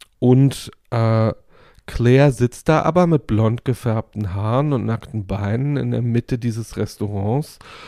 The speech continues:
und starrt Irene an. Sie haben sich seit vierzehn Jahren nicht gesehen und dann begegnen sich diese beiden Frauen wieder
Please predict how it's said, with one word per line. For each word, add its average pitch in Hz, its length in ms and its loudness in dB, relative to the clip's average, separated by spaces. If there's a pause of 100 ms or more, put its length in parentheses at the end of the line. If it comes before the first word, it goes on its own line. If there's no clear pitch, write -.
(200)
und 120 200 2
starrt 110 440 -2
Irene 107 560 -4
an. 120 320 -2
Sie 131 120 0
haben 117 140 -2
sich 110 160 -8
seit - 180 -4
vierzehn 117 400 -4
Jahren 110 280 -2
nicht 107 200 -6
gesehen 104 640 -4 (560)
und 120 560 2 (1300)
dann 104 400 0
begegnen 117 500 0
sich 104 160 -12
diese 113 220 -6
beiden 107 420 -2
Frauen 104 540 -2
wieder 127 460 -2